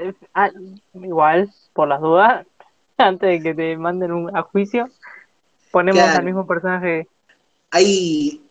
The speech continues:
Speaker 2: hay todo, el, en un momento Villiquen decide sacar golosinas, no solamente
Speaker 1: Sí.
Speaker 2: en revistas, y saca una que no ha envejecido <laughs> tan bien, que son los petes.
Speaker 1: Ah, es verdad,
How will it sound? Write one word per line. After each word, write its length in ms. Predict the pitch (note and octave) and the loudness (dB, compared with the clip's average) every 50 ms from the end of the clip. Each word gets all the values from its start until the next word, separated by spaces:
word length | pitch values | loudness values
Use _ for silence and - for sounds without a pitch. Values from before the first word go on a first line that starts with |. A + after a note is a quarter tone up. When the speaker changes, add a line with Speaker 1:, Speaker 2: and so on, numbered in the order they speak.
| _ _ - | _ _ -2
Speaker 2:
hay 280 | E3+ F#3 F#3+ G3+ G3 | 2 4 4 4 4
todo, 560 | - G3+ G3+ G3+ G#3 G#3 G3+ F#3 E3 D#3 D3 | 4 4 4 6 6 6 4 4 4 4 2
el, 220 | D3 C#3+ C#3+ - - - _ _ _ | 2 0 -2 -4 -10 -18 _ _ _
en 180 | - D3+ D3+ E3 | -8 -6 -6 -4
un 60 | E3+ | -2
momento 420 | F#3 F3 E3+ F3 F#3+ G3+ G3 F#3 | -2 -2 -2 -2 -2 0 4 6
Villiquen 880 | E3 D3 C#3+ - - - - A3 G#3 E3+ F3+ E3 E3 E3 F3+ F#3+ G3+ G3+ - _ | 6 6 6 4 2 0 0 -2 0 0 2 2 2 0 -2 -6 -10 -14 -8 _
decide 400 | D3 C3 - - D#3 E3+ E3+ D3+ | -6 -4 -4 -2 0 0 0 0
sacar 320 | - - B2+ C3+ C#3 C#3+ | 0 -2 0 0 2 2
golosinas, 680 | C#3+ C#3 C3 B2 - - E3 D#3+ D3+ D3 D#3 D#3 D#3 - - _ | 4 4 2 2 0 -4 -4 -4 -2 -4 -4 -6 -8 -14 -20 _
no 120 | - C3 C3 | -12 -10 -10
solamente 460 | - - C3+ C3 B2+ B2+ B2+ B2+ - C3 A#2+ | -6 -2 -2 -2 0 -2 -4 -2 -2 0 0
Speaker 1:
Sí. 100 | A#2 A2+ | 0 -2
Speaker 2:
en 220 | - - D#3 E3 | -2 -4 -8 -10
revistas, 720 | F3 - A#2 A#2 - C3 - _ - - - - - - _ _ _ _ _ _ _ _ _ _ _ _ _ _ _ _ _ _ _ _ _ _ | -8 -6 -6 -6 -8 -10 -16 _ -10 -8 -8 -8 -10 -16 _ _ _ _ _ _ _ _ _ _ _ _ _ _ _ _ _ _ _ _ _ _
y 500 | G#3+ A3 A3+ A#3 A#3 B3 C#4 - - _ _ _ _ _ _ _ _ _ _ _ _ _ _ _ | 0 2 2 2 2 0 -2 -6 -10 _ _ _ _ _ _ _ _ _ _ _ _ _ _ _
saca 420 | - - F3 F#3 F#3 F#3 F3+ F3 | -4 0 0 2 2 4 4 4
una 540 | F#3 G3+ G#3+ G#3 G3+ G3+ G3+ G#3+ A3+ G#3+ - - _ - | 6 6 4 4 4 4 2 0 -2 -6 -12 -18 _ -8
que 440 | - C#3 C#3+ C#3+ C#3+ C#3+ C#3+ C#3 C3 | -2 0 4 4 6 4 4 2 0
no 120 | D3+ D#3+ | 0 2
ha 120 | F3+ F#3+ G3 | 2 2 2
envejecido 680 | F#3+ F3+ E3+ D#3+ - - C#3+ - - G3 F#3+ F3+ D#3 C3+ - | 2 2 2 0 0 -2 -6 -4 0 2 4 4 4 2 -2
<laughs> 80 | - | -4
tan 140 | - F#3+ E3 F3+ G3+ G3 - | -4 -4 -4 -4 -6 -6 -6
bien, 280 | A3 G3 - - G#3 - - _ _ _ _ | -8 -10 -8 -10 -14 -14 -16 _ _ _ _
que 120 | _ - D#3+ | _ -4 0
son 180 | - A3 A#3+ | 2 2 4
los 160 | A#3+ A3+ - - | 4 2 2 0
petes. 580 | - - D3+ A#2+ - - G2+ - - - - - D#3 - - - - - - E4 - - E4 D4 - - C#4+ - _ - | 0 2 2 2 0 -2 -8 -10 -12 -14 -12 -10 -8 -8 -8 -10 -14 -8 -6 -6 -4 -4 -6 -8 -8 -12 -14 -14 _ -2
Speaker 1:
Ah, 420 | G#3 G#3+ A3 A3+ A#3 A#3 A#3 A#3 A#3 | 2 2 4 4 4 4 4 2 2
es 60 | A3+ | 0
verdad, 400 | F#3 E3 D#3 D#3 D#3+ D#3+ F#3+ F#3 | -4 -4 -2 -2 -2 -2 -2 -4